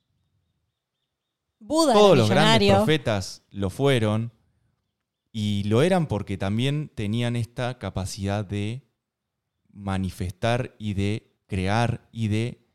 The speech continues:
Speaker 2: manipular la materia.
Speaker 1: Y ya que estamos hablando de esto, voy a hablar de otra cosa que pasa mucho en la espiritualidad. En la espiritualidad nos intentamos convencer, creo que todos un poco pasamos por eso, para entenderlo,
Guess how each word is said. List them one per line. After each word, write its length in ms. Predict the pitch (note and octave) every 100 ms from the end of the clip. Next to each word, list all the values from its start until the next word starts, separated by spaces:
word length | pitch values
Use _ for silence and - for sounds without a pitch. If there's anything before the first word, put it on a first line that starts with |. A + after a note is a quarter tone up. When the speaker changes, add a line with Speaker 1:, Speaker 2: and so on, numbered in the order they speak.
| _ _ -
Speaker 2:
manipular 760 | G#2+ G#2 G2+ F#2 G2+ G#2 A2
la 100 | A2
materia. 500 | G2 E2+ F#2+ E2+ E2
Speaker 1:
Y 80 | -
ya 120 | A3+
que 60 | D#4
estamos 300 | E4+ A#3+ A3
hablando 320 | G3 G#3 G3+
de 60 | F#3+
esto, 380 | - A#3 G#3+ -
voy 120 | G#3+
a 40 |
hablar 220 | G#3 G#3 G#3+
de 60 |
otra 160 | G3+ G3
cosa 180 | A3 G#3+
que 80 | G3
pasa 200 | F#3+ G3+
mucho 260 | A3 -
en 60 | G#3
la 60 |
espiritualidad. 640 | F#3+ F3 E3+ - - - - _ _ _ _
En 60 | B3+
la 20 |
espiritualidad 560 | - D4+ D4+ D#4+ E4+ D4+
nos 160 | B3
intentamos 480 | G#3+ G3+ G3+ B3+ C4+
convencer, 720 | - G#3 G3 G3 C4+ A#3 A#3 - _ _ _ _ _ _
creo 140 | - B3
que 80 |
todos 220 | A3 G#3+ F#3
un 80 |
poco 160 | F3+ F#3+
pasamos 260 | F3+ G3 F3
por 160 | -
eso, 200 | F3 -
para 140 | G#3 F#3+
entenderlo, 560 | F#3 G3+ G#3+ G#3 A3+